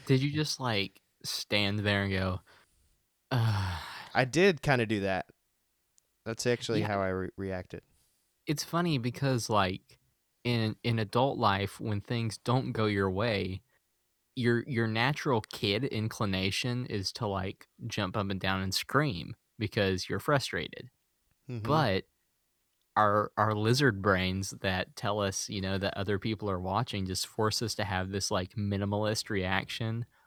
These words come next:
Speaker 1: almost to where it looks
Speaker 2: I
Speaker 1: like it
Speaker 2: love
Speaker 1: does
Speaker 2: lizard
Speaker 1: not bother
Speaker 2: brains.
Speaker 1: us.
Speaker 2: Yeah.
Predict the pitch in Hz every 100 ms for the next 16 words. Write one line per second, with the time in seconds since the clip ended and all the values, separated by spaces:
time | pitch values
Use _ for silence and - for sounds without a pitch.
0 | _ - 107 107 110 - 110 98 98 98
1 | - 104 98 98 - 98 98 92 92 95
2 | 92 - 90 90 92 95 90 92 - -
3 | - _ _ _ _ _ 92 92 90